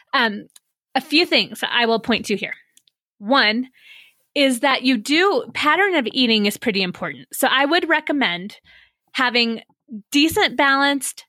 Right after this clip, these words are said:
meals. And if you need snacks in between, but snacks does not mean snacky food and it doesn't mean grazing. It means, like, one-time eating in between your meals. Um,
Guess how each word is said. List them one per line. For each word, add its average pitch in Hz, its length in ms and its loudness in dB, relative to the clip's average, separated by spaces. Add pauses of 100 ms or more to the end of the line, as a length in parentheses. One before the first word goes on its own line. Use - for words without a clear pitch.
meals. 247 720 0
And 285 140 2
if 269 100 -2
you 320 240 0
need 277 460 -2
snacks 247 580 -4
in 233 160 -2
between, 202 420 -4
but 208 140 -4
snacks 302 380 -4
does 254 160 -4
not 247 180 0
mean 262 160 2
snacky 254 460 -2
food 208 280 0
and 202 120 -2
it 185 80 -8
doesn't 247 320 0
mean 240 200 2
grazing. 208 540 0
It 185 140 -6
means, 220 260 0
like, 208 140 -2
one-time 247 600 0
eating 220 300 -2
in 214 160 0
between 220 380 0
your 208 100 0
meals. 202 520 -2 (500)
Um, 240 180 0